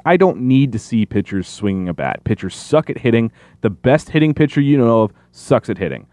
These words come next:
They all suck batting. There's no need for me to watch a guy that hasn't really practiced hitting in five or six years pick up a bat and stand there in the batter's box. I don't need to see Mike Foltynewicz swing a bat. Um, and it does have some real consequences. For the Braves, for example,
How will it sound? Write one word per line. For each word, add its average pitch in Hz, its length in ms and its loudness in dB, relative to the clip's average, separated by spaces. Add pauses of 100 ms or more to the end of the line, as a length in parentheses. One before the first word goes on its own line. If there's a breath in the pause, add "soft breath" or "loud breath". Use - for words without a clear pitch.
(240 soft breath)
They 107 160 2
all 123 460 2
suck - 440 -2 (200)
batting. 90 320 -2 (260 soft breath)
There's 104 200 0
no 127 140 4
need 139 240 4
for - 80 -6
me 127 120 4
to 120 100 4
watch 110 280 2
a 110 40 -6
guy 107 180 2
that 87 140 -2
hasn't 107 300 -2
really 107 300 2
practiced 107 460 -4
hitting 98 280 0
in 90 60 -6
five 98 300 -2
or 92 60 -4
six - 320 -6
years 92 160 -4
pick 107 200 -6
up 98 80 -4
a - 60 -14
bat 92 240 -2
and 92 100 -8
stand 98 240 -4
there 92 80 -2
in 90 60 -4
the 87 60 -6
batter's 85 320 -4
box. 65 260 -8
I 90 60 -4
don't 101 100 -2
need 110 140 -2
to 107 60 -12
see 123 120 -2
Mike 101 240 -2
Foltynewicz 90 480 -4
swing 85 240 -8
a 80 40 -6
bat. 78 260 -6 (280 soft breath)
Um, 82 240 -2 (120)
and 123 100 2
it 120 140 2
does 185 180 2
have 147 180 0
some 117 200 0
real 117 100 4
consequences. - 680 -4
For 107 120 -6
the 98 80 -2
Braves, 131 260 2
for 107 140 0
example, 92 500 -2